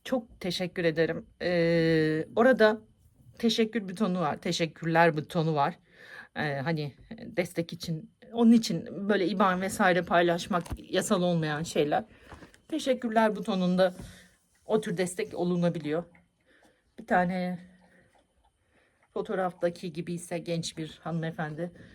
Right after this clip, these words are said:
e, hayvanlara destek olmak istiyorum, iban atar mısınız demiş ama bunun iban'ın yasa-, yasal olmadığını, e, orada teşekkür butonuyla bu işin çözüldüğünü, e, belirtiyorum.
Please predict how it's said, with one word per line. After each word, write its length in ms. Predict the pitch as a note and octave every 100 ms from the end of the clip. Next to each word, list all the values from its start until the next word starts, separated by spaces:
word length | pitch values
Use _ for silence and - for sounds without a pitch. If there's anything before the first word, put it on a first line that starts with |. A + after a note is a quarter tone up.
| - - -
e, 400 | - E3+ D#3+ E3 D#3+ - - _ _ _ _ _ _ _ _ _ _ -
hayvanlara 600 | F3+ F3+ F3 E3+ E3 D#3+
destek 300 | E3+ F3 F3
olmak 280 | F3 F3 F3
istiyorum, 340 | - F3+ E3+
iban 220 | F#3 F#3+
atar 300 | F#3 F3 F3+
mısınız 360 | E3 - F3+ E3
demiş 220 | G3 A3+
ama 200 | B3 A3
bunun 220 | A3 G#3+
iban'ın 340 | G#3 G3 G3 G3+
yasa-, 340 | F#3+ F3+ F3+
yasal 260 | E3+ F3 G3
olmadığını, 680 | F3+ E3+ D3+ D3 D#3 B3 - - - _
e, 100 | C4
orada 360 | - A3 G#3+ A3
teşekkür 520 | A#3+ - F3+ G3 F3+
butonuyla 520 | F3+ F3+ E3+ F#3 F#3
bu 40 |
işin 220 | E3+ - F3
çözüldüğünü, 720 | F3 D3 D3 D3 D3+ G3+ A3+ - - _
e, 280 | D3 E3 D3+
belirtiyorum. 680 | D#3+ D#3+ D3+ - D3+ F3